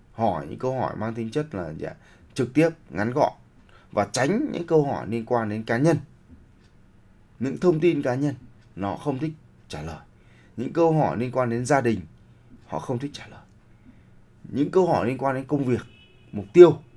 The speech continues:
nhóm D rất thích trả lời. Đúng không ạ?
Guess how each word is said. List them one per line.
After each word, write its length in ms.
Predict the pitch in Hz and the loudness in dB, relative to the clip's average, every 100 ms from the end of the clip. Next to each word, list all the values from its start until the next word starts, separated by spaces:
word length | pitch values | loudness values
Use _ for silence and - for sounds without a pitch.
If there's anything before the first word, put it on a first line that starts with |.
| - - - _ - - | -20 -20 -20 _ -20 -8
nhóm 160 | 90 | -2
D 20 | 123 113 | 2 2
rất 140 | 117 165 | 2 -2
thích 120 | 165 | -6
trả 140 | - - | -12 -16
lời. 120 | - - - _ _ - - - - | -20 -20 -20 _ _ -20 -20 -20 -12
Đúng 120 | - | -4
không 100 | 101 | 0
ạ? 100 | 113 | -2